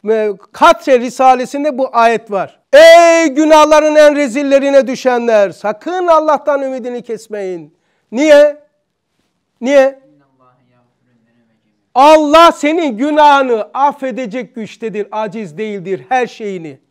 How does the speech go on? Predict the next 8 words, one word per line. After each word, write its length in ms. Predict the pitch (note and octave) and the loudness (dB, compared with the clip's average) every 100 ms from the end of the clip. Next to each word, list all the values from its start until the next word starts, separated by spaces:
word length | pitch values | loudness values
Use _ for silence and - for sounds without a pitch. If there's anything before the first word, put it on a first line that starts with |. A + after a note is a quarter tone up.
| _ - | _ -4
Allah'a 720 | B3+ C4 C4+ B3+ C#4 D#4+ D4+ _ _ - | -4 -2 -2 -2 0 -2 -4 _ _ -10
affetmek 560 | A#3 B3 B3 C4 B3 | -8 -8 -10 -10 -10
yakışmıyor. 720 | A#3 A3+ A3+ - G#3+ F#3+ D#3 - _ _ - | -10 -10 -14 -12 -10 -10 -10 -16 _ _ -8
O 200 | C4+ A3 | -6 -6
bize. 460 | A#3 F#3 G3 C3+ _ _ - | -8 -6 -6 -8 _ _ -6
Allah'a 320 | A#3 B3+ D4 | -4 0 0
ne 140 | D#4+ | 0
yakışıyor? 600 | E4 D4+ C#4 D4 E4 F4 | 0 -2 -4 -4 -2 -2